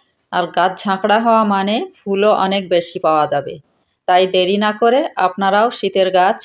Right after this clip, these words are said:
বসিয়ে নিন। তো বন্ধুরা, ভিডিওটি ভালো লাগলে অবশ্যই লাইক, শেয়ার, কমেন্ট করবেন আর চ্যানেলটি অবশ্যই সাবস্ক্রাইব করবেন।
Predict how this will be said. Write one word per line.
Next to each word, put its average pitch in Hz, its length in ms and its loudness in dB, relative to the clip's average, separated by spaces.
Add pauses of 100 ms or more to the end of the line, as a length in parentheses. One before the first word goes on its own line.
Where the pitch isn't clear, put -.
(340)
বসিয়ে 175 400 -2
নিন। 151 200 -6 (1300)
তো - 60 -8
বন্ধুরা, 196 400 -2 (100)
ভিডিওটি 220 560 0
ভালো 190 300 2
লাগলে 202 340 0 (480)
অবশ্যই 196 580 0 (360)
লাইক, 180 380 2
শেয়ার, 202 360 0
কমেন্ট 196 460 -2
করবেন 214 380 -2 (520)
আর 190 160 2 (100)
চ্যানেলটি 220 560 0 (160)
অবশ্যই 196 580 -2
সাবস্ক্রাইব 190 840 0
করবেন। 160 380 -4